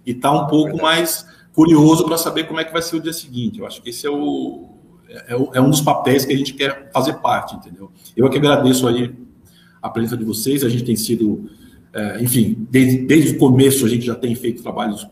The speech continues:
Speaker 1: com vocês e a gente tá conseguindo atingir esses objetivos que a gente tem falado aí, de melhorar a qua-,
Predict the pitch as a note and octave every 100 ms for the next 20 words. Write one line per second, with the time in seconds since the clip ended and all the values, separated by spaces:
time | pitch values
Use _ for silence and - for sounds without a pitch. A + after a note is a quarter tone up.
0 | _ A2+ G#2 - A#2 C3 B2+ C3+ - -
1 | B2+ - A#2+ B2 C3 B2 - - _ _
2 | - B2 B2+ A#2 B2 - A#2+ A2+ A#2 -
3 | A#2 C3 B2 - B2 C#3 A2+ G#2 - F#2
4 | F#2 F#2+ G2+ G#2 G2 G#2 G#2 -